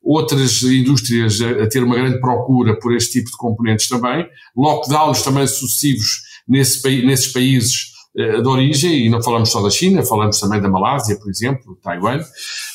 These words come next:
Eh, e, portanto, esta é a situação que esperamos que, eh, se ultrapasse para o setor voltar aos valores que são valores normais, digamos, do setor automóvel, porque, de facto, um setor que perde trinta por cento das vendas, ou, portanto, três anos consecutivos,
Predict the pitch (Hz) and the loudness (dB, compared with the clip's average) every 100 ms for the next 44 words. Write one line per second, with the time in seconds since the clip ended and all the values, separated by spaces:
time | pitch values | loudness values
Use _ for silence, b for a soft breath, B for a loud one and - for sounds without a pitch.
0 | - 147 147 143 147 180 - 190 196 196 | -2 0 2 0 -2 -4 -2 -2 -2 0
1 | 220 135 156 - 160 156 143 165 156 165 | 0 2 0 0 0 0 -2 -2 0 -2
2 | 202 - 135 117 127 - - 135 127 104 | -2 -4 -2 -2 -2 -2 2 2 2 -2
3 | 101 92 - 123 113 110 104 107 - - | -4 -2 -2 -2 -2 -2 -2 -2 -4 -2
4 | 104 101 101 - 101 107 107 B B _ | -2 -2 -4 -2 -2 -2 -4 B B _
5 | 98 117 117 107 117 110 120 117 123 - | -2 -2 0 0 0 0 2 2 0 -2
6 | - 127 135 104 104 104 104 120 123 107 | -2 0 -2 -2 0 2 0 0 0 0
7 | 104 123 117 98 101 113 107 110 107 104 | 0 -2 -2 -2 0 0 0 -4 -4 -6
8 | - 107 113 110 139 196 - - - 117 | -4 0 0 0 -2 -2 -4 -10 -6 -6
9 | - - B B B 131 - 139 123 131 | -6 -14 B B B 0 0 0 0 -2
10 | - 139 110 - 160 160 147 - - 123 | -2 -2 -2 -2 -2 0 0 -2 -2 -2
11 | 113 131 107 127 185 143 113 110 - 113 | 0 -2 0 0 0 0 -2 -4 -4 -4
12 | 104 131 123 131 113 - 123 123 - 147 | 0 0 0 0 -2 -2 -4 -4 -2 -2
13 | 156 | -2